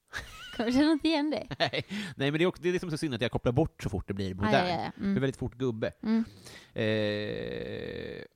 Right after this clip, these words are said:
Speaker 2: ah, glömde Bove Bevonius. Ah, ja. Eh, du var tvungen att byta ut halva ditt material mot en annan komikers. Vem skulle du välja och varför?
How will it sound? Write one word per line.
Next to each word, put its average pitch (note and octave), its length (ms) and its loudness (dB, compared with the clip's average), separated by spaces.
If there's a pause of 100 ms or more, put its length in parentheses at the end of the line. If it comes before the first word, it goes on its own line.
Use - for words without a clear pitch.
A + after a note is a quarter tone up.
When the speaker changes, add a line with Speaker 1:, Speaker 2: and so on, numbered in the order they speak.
(140)
Speaker 2:
ah, F3+ 240 4 (180)
glömde E3+ 320 6
Bove E3+ 220 10
Bevonius. D3+ 540 4 (140)
Ah, C#3+ 120 4
ja. F#2+ 80 2 (520)
Eh, A#2+ 380 8
du E3 100 6
var F3 100 6
tvungen E3+ 300 4
att D#3 60 4
byta E3 240 6
ut F3 120 4
halva C#3 340 2
ditt C3 100 2
material B2 400 4
mot A#2 160 2
en B2 80 -2
annan A2 220 0
komikers. A2+ 500 0 (120)
Vem A#2 300 0
skulle A2+ 220 0
du A2 60 2
välja G2 360 0
och F#2+ 100 -2
varför? A2+ 360 0